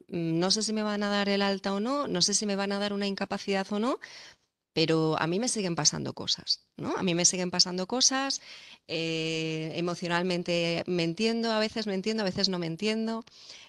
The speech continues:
eh, me siento con recursos, no me siento con recursos". Bueno, pues vamos a, a ver cómo tratar todo eso. Y eso no es fácil, eso no es una charla de cinco minutos ni es una sesión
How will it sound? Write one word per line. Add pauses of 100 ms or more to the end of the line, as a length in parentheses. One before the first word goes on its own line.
(120)
eh,
me
siento
con
recursos,
no
me
siento
con
recursos". (380)
Bueno,
pues
vamos
a,
a
ver
cómo
tratar
todo
eso.
Y
eso
no
es
fácil,
eso
no
es
una
charla (360)
de
cinco
minutos
ni
es
una
sesión